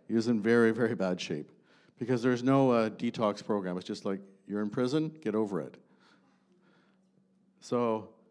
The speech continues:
he'd been to prison four times, spent a,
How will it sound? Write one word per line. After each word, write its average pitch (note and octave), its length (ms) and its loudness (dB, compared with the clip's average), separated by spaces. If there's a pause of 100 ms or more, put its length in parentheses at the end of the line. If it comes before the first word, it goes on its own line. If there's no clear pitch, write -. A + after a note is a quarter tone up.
(460)
he'd C3+ 180 -2
been D#3+ 140 6
to D#3 80 6
prison C#3+ 320 4
four C#3+ 240 4
times, B2+ 480 0
spent B2+ 300 -2
a, A2+ 300 -2